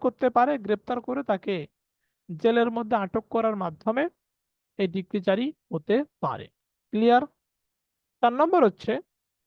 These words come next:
আমরা অনেক সময় দেখি যে আদালত আস-, আসলে কাউকে বিশ্বাস করে না।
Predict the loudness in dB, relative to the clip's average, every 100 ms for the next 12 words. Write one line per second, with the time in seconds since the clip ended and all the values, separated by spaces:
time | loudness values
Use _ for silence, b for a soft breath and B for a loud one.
0 | _ _ _ _ _ _ _ _ _ _
1 | _ _ _ _ _ _ _ _ 0 4
2 | 4 2 -2 0 0 2 0 -4 -6 -6
3 | -4 -4 -2 -4 -6 -12 -16 _ _ _
4 | _ _ _ _ _ _ _ _ _ _
5 | _ _ 0 4 4 4 2 4 2 0
6 | 0 0 0 -4 0 -2 0 -2 -4 -10
7 | -2 -2 -2 -6 -6 -6